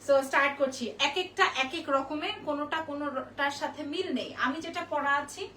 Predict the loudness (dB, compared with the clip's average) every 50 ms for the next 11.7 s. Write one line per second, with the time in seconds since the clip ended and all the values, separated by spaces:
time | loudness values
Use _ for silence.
0 | -20 -20 -20 -20 -10 -8 -2 -2 -2 0 0 0 -2 -2 -2 -6 -6 -4 -2 -2
1 | 0 0 0 0 0 -2 -4 -4 -6 -6 -6 -8 -6 -4 -2 -2 -2 -2 -4 -6
2 | -6 -6 -4 -4 -4 -6 -6 -12 -18 -20 -20 -20 -16 -4 0 0 0 0 0 -2
3 | -4 -2 0 0 0 0 0 -2 -4 -6 -8 -8 -6 -6 -8 -6 -6 -6 -6 -4
4 | -2 0 0 0 0 0 0 0 0 2 0 0 0 0 0 -2 -2 -2 0 0
5 | 0 0 0 -4 -4 -2 -2 -2 -2 0 0 0 0 0 -2 -2 -4 -4 -4 -4
6 | -8 -6 -6 -8 -6 -4 -6 -6 -6 -10 -18 -20 -20 -20 -12 -6 -4 -2 0 0
7 | 0 0 -2 -2 -4 -6 -6 -8 -8 -6 -4 -2 2 4 6 6 6 6 4 2
8 | 0 -2 -6 -6 -6 -6 -6 -6 -8 -10 -10 -8 -8 -8 -6 -6 -6 -4 -4 -4
9 | -2 2 2 2 2 4 4 4 6 6 6 6 6 4 2 -2 -4 -4 -6 -4
10 | -6 -6 -8 -6 -2 0 0 0 0 0 -2 -2 -2 0 0 0 0 0 2 2
11 | 4 4 2 0 -2 -2 -4 -4 -4 -4 -6 -6 -8